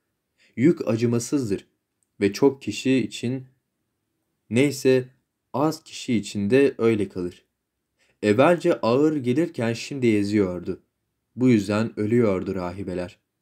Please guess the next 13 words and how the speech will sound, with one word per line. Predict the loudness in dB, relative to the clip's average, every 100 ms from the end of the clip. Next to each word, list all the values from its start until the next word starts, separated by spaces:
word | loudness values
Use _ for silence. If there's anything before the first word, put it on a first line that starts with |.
| _ _ _ _ -2
Bu | -2
kitabın | 0 -2 0 2
yazarının | 2 2 2 0 -2 -6
henüz | -4 -2 -4 -6
Paris'te | -4 -2 -2 -2 0
oturduğu | 2 2 -2 0 0
zamanlarda | 2 0 -2 -4 -4 -4 -2 -2 -2 _ _ -12
iki | -4 -4
tanesi | -2 -2 -2 -2 0
ölmüştü. | 0 0 -6 -12 -18 -20 _ _ _ _ _ -4
Biri | 0 4
yirmi | 2 2 0 0 0 0
beş, | 0 -2